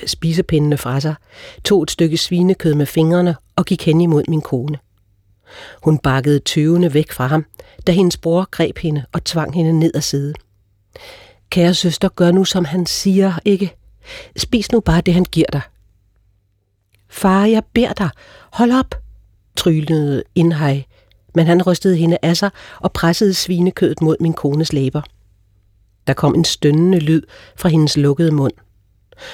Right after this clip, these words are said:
Hun kunne ikke sige et eneste ord af frygt for, at kødet fandt vej ind, hvis hun åbnede munden for at tale. "Far,"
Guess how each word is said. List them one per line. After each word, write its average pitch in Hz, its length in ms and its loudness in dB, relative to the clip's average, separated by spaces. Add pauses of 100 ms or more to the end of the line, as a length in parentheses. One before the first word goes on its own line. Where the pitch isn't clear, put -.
(140)
Hun 180 100 2
kunne 185 140 2
ikke 190 140 -4
sige 190 180 0
et 196 140 -2
eneste 185 380 2
ord 160 200 0
af 156 60 -6
frygt - 280 -4
for, 147 200 -2 (220)
at - 120 -6
kødet 151 300 0
fandt 139 280 -4
vej 131 220 -4
ind, 151 140 -2 (100)
hvis 151 160 -4
hun 156 200 2
åbnede 151 360 0
munden 143 320 0
for 131 160 -4
at - 80 -4
tale. 127 360 -4 (720)
"Far," 208 480 -4